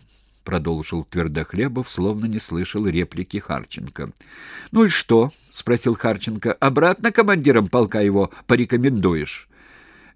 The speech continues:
В бою проявил себя отлично, жизни не жалел. Ранен в грудь и руку. Упорно продолжал Твердохлебов. «Хорошо», — сказал Лыков. «Передам в штаб Рокоссовского».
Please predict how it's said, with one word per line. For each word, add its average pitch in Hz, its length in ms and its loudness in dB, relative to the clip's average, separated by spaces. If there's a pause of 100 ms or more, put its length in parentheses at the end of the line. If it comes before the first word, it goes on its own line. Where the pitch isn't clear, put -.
В 82 60 -6
бою 95 300 4
проявил 107 420 4
себя 110 320 -2
отлично, 82 680 -4 (120)
жизни 120 600 0
не 104 160 2
жалел. 80 500 -4 (220)
Ранен 120 420 0
в 92 60 -4
грудь 95 400 -2
и 104 80 -2
руку. 71 500 -4 (100)
Упорно 117 540 -2
продолжал 87 580 -2
Твердохлебов. 85 800 -6 (300)
«Хорошо», — 101 500 -4 (640)
сказал 80 400 -2
Лыков. 78 400 -6 (200)
«Передам 98 340 2
в 120 60 -12
штаб - 360 -4 (140)
Рокоссовского». 90 920 -6